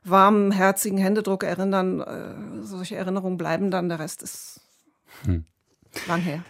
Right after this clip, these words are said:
Speaker 2: Das Violoncello war ja sein Lieblingsinstrument.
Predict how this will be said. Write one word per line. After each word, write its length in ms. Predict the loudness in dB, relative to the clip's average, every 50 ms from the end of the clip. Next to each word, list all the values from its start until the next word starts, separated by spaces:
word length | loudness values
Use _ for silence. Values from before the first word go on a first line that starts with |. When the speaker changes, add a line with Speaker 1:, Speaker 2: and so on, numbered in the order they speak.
| -20 -20 _ _
Speaker 2:
Das 220 | 0 0 2 4 4
Violoncello 560 | 6 6 6 4 4 2 2 2 2 4 2
war 140 | 2 2 2
ja 80 | 2
sein 240 | 2 4 2 4 2
Lieblingsinstrument. 1200 | 2 0 0 -2 -2 0 -2 -2 -2 -2 -2 -2 0 2 2 2 2 0 -2 -4 -6 -10 -8